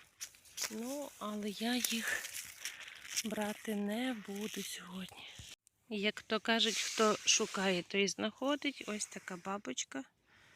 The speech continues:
Гарненька. Поки вона одненька. А ні. Є ще одна.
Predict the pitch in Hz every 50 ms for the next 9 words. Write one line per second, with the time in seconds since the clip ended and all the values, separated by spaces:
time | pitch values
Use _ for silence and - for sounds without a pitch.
0 | - - - - - _ _ _ - - - 208 190 180 - - 190 190 214 233
1 | 240 - - 277 294 285 - - - _ - - - - - - - - - -
2 | - - - - - - - 208 - - - 226 240 233 254 240 233 226 208 -
3 | - 202 196 202 196 190 190 - - - - - 240 262 269 262 247 226 226 226
4 | 214 - - - - - - - - - - - - - - - - - - -
5 | - 208 220 226 240 - - - - 214 208 202 208 - -